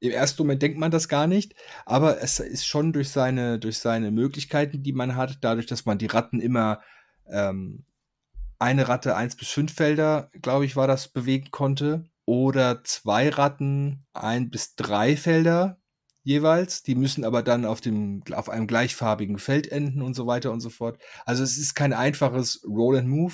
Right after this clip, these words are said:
<laughs> sondern es ist wirklich ein, ein taktisches, auch ein bisschen, äh, lauern. Was machen die anderen? Wie kann ich auf diversen Leisten nach oben kommen? Ich fand's richtig gut und es kam,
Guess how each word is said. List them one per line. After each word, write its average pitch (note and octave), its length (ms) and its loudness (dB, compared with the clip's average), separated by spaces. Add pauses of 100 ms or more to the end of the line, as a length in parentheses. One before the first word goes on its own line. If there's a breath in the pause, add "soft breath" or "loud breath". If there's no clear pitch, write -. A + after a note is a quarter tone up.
<laughs> - 80 -20
sondern C3+ 340 4
es C#3 200 2
ist C3 240 -2
wirklich C#3 340 -4
ein, A2+ 240 -2 (380 loud breath)
ein A#2+ 180 0
taktisches, C3+ 560 -2
auch A#2+ 140 0
ein A2+ 120 -2
bisschen, G#2 560 -2 (200)
äh, F#2+ 240 -6
lauern. B2 580 0
Was G#2+ 220 -4
machen A2 240 -4
die - 120 -10
anderen? B2+ 520 -4 (320 loud breath)
Wie A#2 240 -6
kann A#2+ 180 -2
ich A#2+ 220 -6
auf A2+ 160 -6
diversen A2 420 -4
Leisten G#2+ 480 -4
nach G2+ 160 -4
oben B2 300 -6
kommen? A#2+ 380 -6 (260)
Ich C#3+ 140 -2
fand's C#3+ 240 2
richtig D3+ 300 0
gut D3+ 200 -4
und C#3 60 -4
es A#2+ 140 -2
kam, C#3+ 280 4